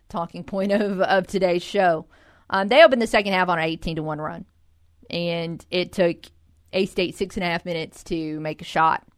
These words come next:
And then that was pretty much it. You know, A-State kinda picked themselves up and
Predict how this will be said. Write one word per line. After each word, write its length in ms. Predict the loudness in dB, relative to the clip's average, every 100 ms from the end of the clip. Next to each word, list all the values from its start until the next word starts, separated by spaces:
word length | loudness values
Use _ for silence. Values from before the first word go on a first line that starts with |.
| _ _ _ _ -6
And 280 | -4 -4
then 380 | -4 -6 -6 -10 -16 _ _ _ _ _ _ 0
that 100 | 0
was 160 | 2
pretty 160 | 0 0
much 260 | 0 0
it. 300 | 2 2 0 _ _ _ -14
You 120 | -6 0
know, 180 | 2
A-State 520 | 2 2 2 0 0 -2
kinda 440 | 0 0 -2 -4 -10 _ _ _ _ _ _ _ _
picked 180 | -4 -2
themselves 460 | -2 4 4 6
up 380 | 8 8 6 0
and 720 | -2 -2 -2 -6 -6 -8 -8